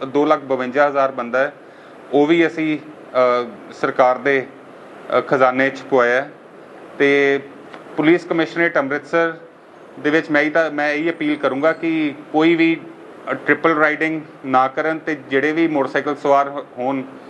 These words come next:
ਉਹ ਆਪਣਾ ਹੈਲਮਟ ਪਾ ਕੇ ਜਾਣ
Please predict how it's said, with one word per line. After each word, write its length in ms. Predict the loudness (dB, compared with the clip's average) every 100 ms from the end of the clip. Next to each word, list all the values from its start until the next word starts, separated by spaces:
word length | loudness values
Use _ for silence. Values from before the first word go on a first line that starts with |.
| -20 -20 -6 2
ਉਹ 100 | 4
ਆਪਣਾ 560 | 2 0 0 0 -4 -10 -20 -20 -20 -20 -20 -20 -20 -18 0
ਹੈਲਮਟ 320 | 2 4 2 2
ਪਾ 180 | 2
ਕੇ 140 | 2 2
ਜਾਣ 320 | 2 0 -2